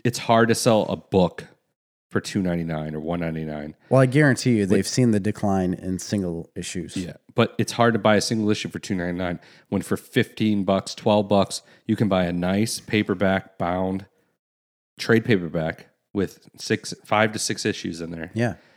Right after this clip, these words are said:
Speaker 1: And it's a, it contains
Speaker 2: Sometimes seven or
Speaker 1: story.
Speaker 2: eight.
Speaker 1: Yeah, it's a contained story. Um, that's
Speaker 2: Seven
Speaker 1: the
Speaker 2: or
Speaker 1: way to
Speaker 2: eight
Speaker 1: go.
Speaker 2: issues,
Speaker 1: And
Speaker 2: seven
Speaker 1: it,
Speaker 2: or
Speaker 1: it looks nice on your shelf.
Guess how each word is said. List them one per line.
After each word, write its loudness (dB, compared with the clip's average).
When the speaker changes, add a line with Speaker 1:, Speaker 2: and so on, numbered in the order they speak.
Speaker 1:
And 0
it's -6
a, -2
it -14
contains -6
Speaker 2:
Sometimes 6
seven 4
or 6
Speaker 1:
story. 4
Speaker 2:
eight. -12
Speaker 1:
Yeah, -2
it's -8
a -10
contained -4
story. 0
Um, 2
that's -6
Speaker 2:
Seven 6
Speaker 1:
the 6
Speaker 2:
or 6
Speaker 1:
way 6
to 2
Speaker 2:
eight 2
Speaker 1:
go. 6
Speaker 2:
issues, 2
Speaker 1:
And 8
Speaker 2:
seven 6
Speaker 1:
it, 8
Speaker 2:
or -8
Speaker 1:
it 2
looks 4
nice 4
on 2
your 4
shelf. 2